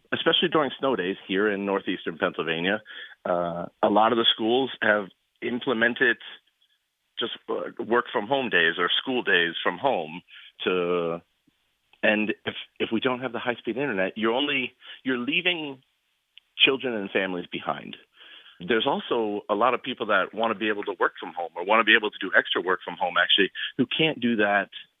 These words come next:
because their internet just isn't up to snub. So it's just a matter of seeing projects through, I believe, which is something that I feel like has gone through the wayside,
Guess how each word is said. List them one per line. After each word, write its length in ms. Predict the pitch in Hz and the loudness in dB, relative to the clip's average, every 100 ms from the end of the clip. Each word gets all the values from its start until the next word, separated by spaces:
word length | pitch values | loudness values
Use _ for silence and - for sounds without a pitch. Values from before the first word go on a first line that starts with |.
| _ _ _ _ _ _ | _ _ _ _ _ _
because 280 | 113 117 95 | -4 -2 0
their 380 | 110 117 110 95 _ | 2 2 2 -2 _
internet 480 | 110 104 95 95 87 - - _ _ _ _ _ _ _ - | -8 -6 -2 -2 -2 -8 -20 _ _ _ _ _ _ _ -8
just 180 | 110 117 | -4 -2
isn't 300 | 113 101 - | -2 -4 -4
up 100 | 95 | -4
to 80 | - - | -6 -8
snub. 220 | 78 - - - - - - - - | -8 -8 -10 -18 -16 -16 -18 -14 0
So 140 | 110 | 2
it's 100 | 110 | 2
just 140 | 151 156 | -2 0
a 40 | |
matter 220 | 147 131 | 0 0
of 60 | 110 - | -2 -6
seeing 180 | 120 101 | -8 -4
projects 360 | 113 98 87 - | -4 -2 -4 -6
through, 180 | 143 127 | -2 -2
I 100 | 82 | -2
believe, 300 | 85 85 101 - - _ _ | 0 0 0 -2 -20 _ _
which 180 | 104 120 | -4 -4
is 80 | - | -2
something 320 | 131 135 139 | -2 -2 -4
that 120 | 120 | 0
I 140 | 120 117 - | 0 0 -2
feel 160 | 123 | -2
like 180 | 127 117 | 0 0
has 100 | 110 | -2
gone 240 | 92 110 107 | 0 -2 -2
through 140 | 110 | -2
the 60 | 107 | 2
wayside, 420 | 117 - 117 | 2 2 2